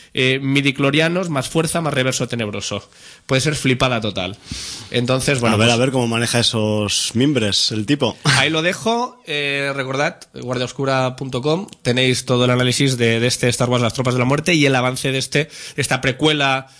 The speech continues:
Speaker 1: que es anterior en el tiempo a esta Tropas de la Muerte, pero posterior en edición.
Speaker 2: Claro, el
Speaker 1: Entonces
Speaker 2: problema,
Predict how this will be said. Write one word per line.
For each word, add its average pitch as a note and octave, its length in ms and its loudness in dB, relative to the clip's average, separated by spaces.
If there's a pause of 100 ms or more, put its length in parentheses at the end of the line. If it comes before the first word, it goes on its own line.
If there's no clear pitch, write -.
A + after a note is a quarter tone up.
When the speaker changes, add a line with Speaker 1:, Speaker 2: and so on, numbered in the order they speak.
(280)
Speaker 1:
que B2+ 100 -4
es B2 80 -4
anterior C3 380 0
en C3 60 0
el B2 120 0
tiempo B2+ 260 0
a B2 40 4
esta B2 560 0 (180)
Tropas C3+ 280 0
de C#3 60 0
la C#3 80 2
Muerte, D#3+ 320 0
pero E3 500 0 (200)
posterior B2+ 500 -4
en B2+ 100 -2
edición. G#2+ 480 -2 (400)
Speaker 2:
Claro, G#2 260 -2
el G#2 100 0
Speaker 1:
Entonces G#2 60 0
Speaker 2:
problema, A#2+ 440 2